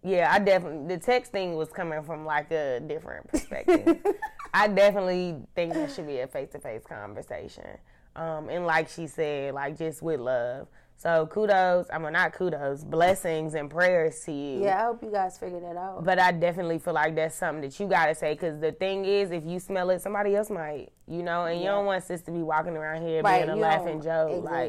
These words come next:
Speaker 2: exactly.
Speaker 1: she stink.
Speaker 2: Exactly.
Speaker 1: You know, that's a little
Speaker 2: And I
Speaker 1: intense.
Speaker 2: hope that,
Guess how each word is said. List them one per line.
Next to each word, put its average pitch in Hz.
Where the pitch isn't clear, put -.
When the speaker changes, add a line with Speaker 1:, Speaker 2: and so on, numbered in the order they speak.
Speaker 2:
exactly. -
Speaker 1:
she 359
stink. -
Speaker 2:
Exactly. 160
Speaker 1:
You 170
know, 151
that's 160
a -
little 107
Speaker 2:
And 175
I 180
Speaker 1:
intense. 185
Speaker 2:
hope 190
that, 165